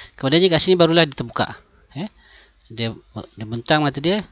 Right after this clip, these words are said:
Jadi saya insert keyframe sini. Okey, saya nak mata dia, mata yang besar ni. Eh, saya klik kat mata saya.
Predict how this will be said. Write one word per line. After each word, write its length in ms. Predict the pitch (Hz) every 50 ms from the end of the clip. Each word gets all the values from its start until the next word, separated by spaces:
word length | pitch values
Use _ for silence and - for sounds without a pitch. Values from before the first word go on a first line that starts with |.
| _ _ _ _ _ _ _ _ _
Jadi 320 | - 127 117 123 127 131 127
saya 240 | 123 - 123 123 -
insert 160 | - 131 127
keyframe 320 | 135 131 - - 156 139
sini. 220 | 135 165 160 208 262 240 _ _ _ _ _ _ _ _ _ _ _ _ _ _ _ _ _ _ _ _ _ _ _ _ _ _ _ - - - - - - -
Okey, 320 | - - 165 165 170 170 165
saya 400 | - - - 135 139 143 147 143 - - -
nak 160 | 143 147 120
mata 240 | 127 135 131 - 139
dia, 240 | 127 131 143 160 151
mata 240 | 139 127 120 -
yang 240 | 127 131 147 175 165 - - _ - _ _ _ _ _ _ _ _ _ _ _ _ _ _ _
besar 320 | 113 107 - - 101 98 92
ni. 160 | 92 95 95 _ -
Eh, 160 | 127 185 - _ _ _ _ _ _ _ _ _ _ _ _ _ _
saya 160 | - - 131
klik 160 | - 156 147 131
kat 80 | 143
mata 240 | 143 139 - 160 139
saya. 320 | - 143 156 175 202 220